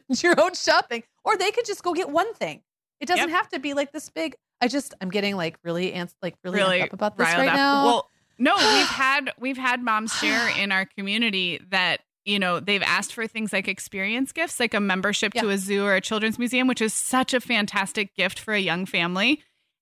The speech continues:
Speaker 2: And where they have met with resistance from parents or in-laws saying, "Oh, no, but we want the kid to have something, you know, giant and plastic to unwrap on Christmas morning." And
Speaker 1: Well,
Speaker 2: it's like,
Speaker 1: good.
Speaker 2: at,
Speaker 1: Then you
Speaker 2: at
Speaker 1: take
Speaker 2: that
Speaker 1: your butt to the
Speaker 2: point
Speaker 1: store and buy it.
Speaker 2: <laughs> Yeah.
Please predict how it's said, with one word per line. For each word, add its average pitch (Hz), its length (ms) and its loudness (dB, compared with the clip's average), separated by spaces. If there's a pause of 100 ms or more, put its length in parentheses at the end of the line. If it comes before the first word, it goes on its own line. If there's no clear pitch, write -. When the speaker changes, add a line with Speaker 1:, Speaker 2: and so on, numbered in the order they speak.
Speaker 2:
And 208 420 2
where 208 160 0
they 202 160 2
have 208 240 0
met 196 240 2
with 208 180 -6
resistance 226 540 -4
from 202 160 -4
parents 196 340 0
or 208 60 2
in-laws 220 440 2
saying, 214 200 0
"Oh, 294 220 2
no, 277 180 4
but 247 140 0
we 254 120 -4
want 214 320 0
the 214 60 -6
kid 202 300 -6
to 208 80 -6
have 180 180 -4
something, 175 480 -6
you 180 80 -6
know, 170 80 -4
giant 165 380 0
and 170 100 -4
plastic 151 460 -4
to 156 280 -4 (460)
unwrap 180 360 0
on 156 120 -2
Christmas - 400 -12
morning." 110 360 -4
And 190 100 2
Speaker 1:
Well, 202 100 2
Speaker 2:
it's 160 80 -6
like, 190 180 6
Speaker 1:
good. 160 140 0 (100)
Speaker 2:
at, 180 100 2
Speaker 1:
Then 190 120 0
you 208 120 4
Speaker 2:
at 277 60 0
Speaker 1:
take 233 140 4
Speaker 2:
that 277 80 6
Speaker 1:
your 196 80 2
butt 202 200 4
to 294 40 2
the - 60 2
Speaker 2:
point 302 100 0
Speaker 1:
store 185 300 2
and 180 100 0
buy 160 340 2
it. - 40 0
Speaker 2:
<laughs> 294 60 -2
Yeah. 269 60 -2